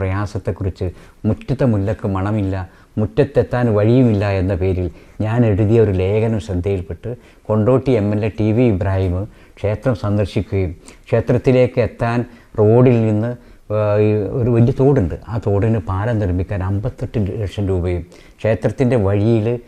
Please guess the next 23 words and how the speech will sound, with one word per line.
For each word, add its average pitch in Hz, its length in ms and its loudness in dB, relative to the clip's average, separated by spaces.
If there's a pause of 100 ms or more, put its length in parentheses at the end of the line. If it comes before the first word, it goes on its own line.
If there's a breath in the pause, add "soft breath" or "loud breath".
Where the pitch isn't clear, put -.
(260 soft breath)
അലോചന 127 500 4
വിളക്കും 98 320 -4
സ്ഥാപിച്ചത് 92 520 -4 (380 soft breath)
ഞാൻ 104 120 -4 (100)
ഈ - 20 -2 (100)
സമയത്ത് 92 420 -6
ഓർത്തു 87 260 -4
പോവുകയാണ്. 73 460 -6 (420 loud breath)
എന്നാൽ 120 220 4 (100)
മലപ്പുറത്തുകാരുടെ 110 960 0
പേരിൽ 104 280 2 (400 soft breath)
മുതലക്കണ്ണീരൊഴുക്കുന്ന 110 1120 4 (500 soft breath)
വെള്ളാപ്പള്ളി 117 680 2
നടേശനോ 101 500 -2 (560 loud breath)
അവരുടെ 123 420 6 (200)
ആ - 20 2 (180)
പാവങ്ങളുടെ 113 640 2
പേരിൽ 104 320 2
മൈക്രോ 120 460 0
ഫിനാൻസ് 110 400 -2
എന്ന 107 180 0 (100)
പേരിൽ 98 300 -2 (460 soft breath)
ഫണ്ട് 113 380 4